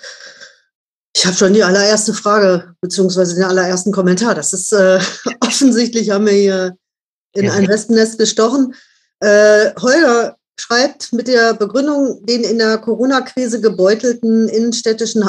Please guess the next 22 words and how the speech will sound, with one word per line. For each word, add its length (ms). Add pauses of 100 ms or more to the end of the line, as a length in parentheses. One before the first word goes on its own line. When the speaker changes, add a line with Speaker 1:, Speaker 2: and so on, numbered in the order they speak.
(140)
Speaker 1:
Einzelhandel 720
durch 240
weitere 280
verkaufsoffene 680
Sonntage 460
unterstützen 580
zu 160
wollen. 200
Ist 100
jetzt 200
nochmal 300
ein 160
bisschen 240
anderes 280
Thema. 300
Gibt 200
es 120
deutschlandweit 720
die 80
Gese-, 280 (480)
ähm, 540 (1900)
die 760